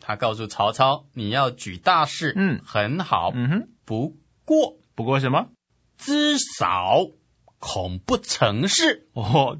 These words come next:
Speaker 2: 资金如果太少，就不能做成大事。
Speaker 1: 没错。
Speaker 2: 这个道理好像到现在还是一样，哎。
Speaker 1: 对嘛，所以咯，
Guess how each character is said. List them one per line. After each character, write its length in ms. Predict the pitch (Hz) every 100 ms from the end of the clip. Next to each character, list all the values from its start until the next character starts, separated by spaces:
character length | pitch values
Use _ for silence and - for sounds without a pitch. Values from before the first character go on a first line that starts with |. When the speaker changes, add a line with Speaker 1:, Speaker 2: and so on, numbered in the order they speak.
| -
Speaker 2:
资 260 | - 180
金 240 | 170 185 185
如 120 | 160
果 100 | 135
太 340 | 117 - 175
少， 300 | 143 - 85
就 160 | 143 139
不 160 | 139
能 220 | 139 120 123
做 200 | 165 123
成 280 | - 107
大 360 | 104 180 147 143
事。 280 | 147 - 196
Speaker 1:
没 160 | 156
错。 520 | 151 - - 247 240 -
Speaker 2:
这 80 | 269
个 100 | 220
道 160 | 247
理 160 | 208 147
好 100 | 131
像 220 | 117 165
到 100 | 165
现 300 | 165 - 196
在 160 | 170 156
还 140 | 143
是 180 | 143 165
一 160 | 139 127
样， 280 | 160 139
哎。 220 | 117 113 98
Speaker 1:
对 320 | 123 156 131
嘛， 260 | 117 107 104
所 380 | - 139 147 180
以 100 | 135
咯， 280 | 127 131